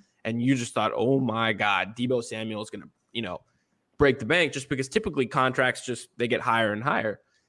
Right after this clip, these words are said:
And so you were worried, you know, depending on which guy got paid first, whether it was A J Brown, Deebo Samuel, or D K Metcalf, right? They're all rep by the same agent and Tory Dandy. So depending on whoever got paid first, you figured that the next guy was gonna get paid more.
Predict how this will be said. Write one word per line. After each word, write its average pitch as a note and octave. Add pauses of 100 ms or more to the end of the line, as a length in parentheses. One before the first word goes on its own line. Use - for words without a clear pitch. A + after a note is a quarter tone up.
(120)
And B2
so C#3+
you C#3+
were C3+
worried, C3+ (280)
you C3
know, A2+
depending C3+
on G#2 (240)
which B2+
guy A#2
got G2+
paid A2
first, D3+
whether A#2
it -
was A2
A A2
J G#2+
Brown, C#3+
Deebo A2
Samuel, C#3+
or -
D A#2
K A2
Metcalf, A#2 (320)
right? A2+
They're C3+
all B2+
rep C#3
by G#2+
the G2+
same A2
agent G#2+
and G#2+
Tory G#2+
Dandy. A2+ (320)
So -
depending C#3+
on B2
whoever C3+
got A2+
paid B2+
first, D#3
you A#2+
figured C#3
that A2
the A2
next A#2
guy G#2+
was G#2
gonna G#2
get F#2
paid G#2
more. B2